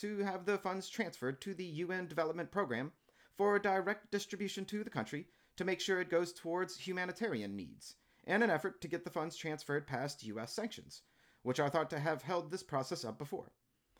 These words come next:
The second story, Iran has U S sanctions on its sales of oil, and so much more. Venezuela has U S sanctions on it, including a fifteen million dollar price on President Maduro. Venezuela's navy will apparently guide five Iranian oil tankers through the Caribbean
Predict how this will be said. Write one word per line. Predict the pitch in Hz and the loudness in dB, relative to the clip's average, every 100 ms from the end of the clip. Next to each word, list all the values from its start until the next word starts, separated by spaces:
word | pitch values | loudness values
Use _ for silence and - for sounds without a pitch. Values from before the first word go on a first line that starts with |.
| _ - | _ -6
The | 156 | 2
second | 233 - | 4 4
story, | - 120 87 - - _ _ _ _ - | -2 -4 -4 -8 -18 _ _ _ _ 4
Iran | 143 170 196 180 151 | 6 6 6 2 2
has | 185 190 170 170 | 4 6 4 2
U | 165 | 2
S | 165 151 | 2 2
sanctions | 160 175 156 | -2 -2 -2
on | 135 135 | 0 0
its | 135 | 0
sales | - 117 117 123 | -2 -2 -2 -6
of | 110 | -8
oil, | 104 92 139 - _ _ - | -8 -6 -6 -8 _ _ -2
and | 110 107 | -2 0
so | 110 | -2
much | 95 92 | -4 -4
more. | 104 143 220 _ _ _ _ _ _ | -4 -4 -6 _ _ _ _ _ _
Venezuela | 143 165 175 214 165 135 | 2 4 4 2 4 4
has | 151 135 | 2 0
U | 160 | 0
S | 147 - | 0 0
sanctions | 143 - 143 | -2 -2 -2
on | 139 117 | 0 0
it, | 104 - _ _ | -2 -6 _ _
including | 139 151 165 135 | -2 0 2 2
a | 131 | 2
fifteen | 143 - 147 135 | 0 0 0 2
million | 131 135 | 2 2
dollar | 131 131 | 2 0
price | 127 117 120 | 0 -2 -2
on | 143 | -4
President | 120 123 131 | -2 -2 -4
Maduro. | 131 90 113 - _ _ _ _ _ - - | -4 -4 -6 -10 _ _ _ _ _ -8 0
Venezuela's | 185 196 196 190 160 | 2 4 2 2 2
navy | 151 202 135 | 4 4 4
will | 127 147 | 2 2
apparently | 160 180 143 175 | 0 -2 0 0
guide | 143 147 143 | 6 6 6
five | - 170 165 190 180 | 2 0 2 2 2
Iranian | 175 165 175 185 175 | 2 2 0 -2 0
oil | 175 185 | 2 2
tankers | 160 113 160 143 | 0 -4 -2 -4
through | - 180 220 | -2 0 0
the | 208 | -2
Caribbean | 185 175 143 117 139 | 0 0 0 -2 -2